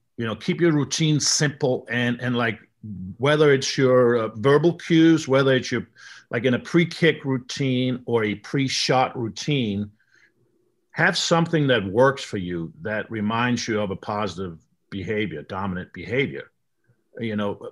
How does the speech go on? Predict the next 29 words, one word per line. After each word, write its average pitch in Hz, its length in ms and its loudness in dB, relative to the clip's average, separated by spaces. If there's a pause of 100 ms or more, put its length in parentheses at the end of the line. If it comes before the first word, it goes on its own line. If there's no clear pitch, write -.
a 98 80 -10
lot 135 220 -2
of 180 60 -6
times 131 420 -4
in 120 80 -4
the 113 100 -6
high 123 180 -2
performance 123 480 -6
business, 104 500 -10
we 110 140 -8
have 95 240 -8
noise 107 580 0
that 87 140 -8
enters, 95 500 -10 (200)
things 139 360 -4
we 120 80 -2
don't 117 260 -2
control 117 600 0
that 101 200 -6
starts 117 380 -4
affecting 123 580 -4
our 113 200 -2
routine. 135 640 -4 (380)
That's 131 260 -2
when 131 140 0
we 131 100 2
get 135 200 2
into 135 240 -2
trouble. - 480 -2